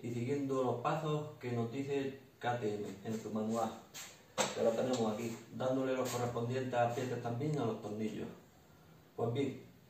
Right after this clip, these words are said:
para comenzar por lo pronto tenemos que tener toda la tija suelta, tanto la tija de abajo como la de arriba independiente. Los tornillos del medio de arriba sueltos y el chiquitillo que hace prisionero a la tuerca también suelto.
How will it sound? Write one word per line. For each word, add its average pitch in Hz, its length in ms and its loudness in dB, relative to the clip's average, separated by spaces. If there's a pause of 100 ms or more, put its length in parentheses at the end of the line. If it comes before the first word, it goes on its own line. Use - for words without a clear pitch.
(100)
para 127 220 2
comenzar 131 440 2
por 147 100 0
lo 143 140 2
pronto 160 300 0
tenemos 135 260 2
que 123 100 -2
tener 123 380 -2
toda 135 220 4
la 120 160 6
tija 120 240 0
suelta, 175 540 2 (760)
tanto 113 240 0
la 110 160 6
tija 135 220 2
de 131 80 4
abajo 123 300 4
como 120 200 2
la 117 100 6
de - 40 6
arriba 160 220 2
independiente. 107 800 0 (760)
Los 117 160 -2
tornillos 135 480 2
del 123 200 0
medio 123 260 2
de 120 60 4
arriba 123 280 2
sueltos 185 580 0 (680)
y 120 140 -4
el 113 200 2
chiquitillo 123 520 -4
que 123 200 0
hace 120 200 2
prisionero 117 580 0
a 117 40 4
la 117 140 4
tuerca 175 380 0
también 113 340 0
suelto. 104 340 -6